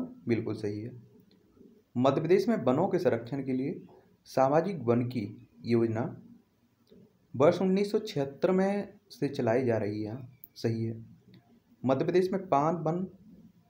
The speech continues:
रजिक, राजिक महाविद्यालय,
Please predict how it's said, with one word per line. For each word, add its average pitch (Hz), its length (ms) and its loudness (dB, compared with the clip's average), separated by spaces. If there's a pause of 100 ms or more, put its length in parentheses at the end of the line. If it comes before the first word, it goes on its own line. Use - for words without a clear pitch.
(140)
रजिक, 117 560 -2 (320)
राजिक 113 460 2 (640)
महाविद्यालय, 120 680 -2